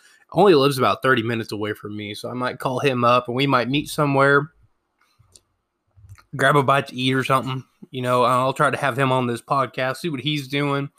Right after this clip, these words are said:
He might be a regular guest, or he might be on here one time. I don't know.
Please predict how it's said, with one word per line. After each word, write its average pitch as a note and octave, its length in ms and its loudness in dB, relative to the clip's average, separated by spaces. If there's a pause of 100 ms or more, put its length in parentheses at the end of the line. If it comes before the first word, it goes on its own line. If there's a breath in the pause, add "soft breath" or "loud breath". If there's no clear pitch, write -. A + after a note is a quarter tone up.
(320 soft breath)
He C3 100 -2
might D#3 180 4
be D#3+ 120 0
a D#3+ 60 4
regular D#3 360 2
guest, C#3+ 400 0
or A#2+ 80 -4
he C3+ 100 -4
might C#3+ 220 0
be C#3 200 -2
on C#3+ 200 0
here C#3+ 160 -2
one C#3 400 -2
time. C#3+ 340 0
I C3 140 4
don't C3 180 -2
know. C3+ 280 -4